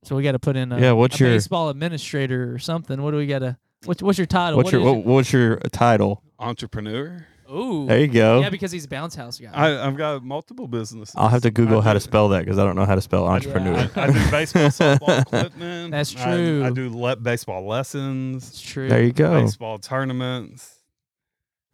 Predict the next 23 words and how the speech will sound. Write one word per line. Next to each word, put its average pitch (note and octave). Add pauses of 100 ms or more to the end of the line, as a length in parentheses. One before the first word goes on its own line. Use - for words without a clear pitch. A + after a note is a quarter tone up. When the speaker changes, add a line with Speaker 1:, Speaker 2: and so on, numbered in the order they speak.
Speaker 2:
Yeah, C#3
we A#2+
Speaker 1:
The A#2+
Speaker 2:
can B2+
get -
it D3+
sorted A#2+
out. C#3
Speaker 1:
all-in-one, B2
all-in-one B2+
Speaker 3:
All G#2
in A2+
Speaker 1:
special. A#2+
Speaker 3:
one. - (260)
Speaker 2:
Uh, A2+
I B2+
added D3
him A#2+
on. A#2
If A2
you A2+
watch, A#2
uh, G2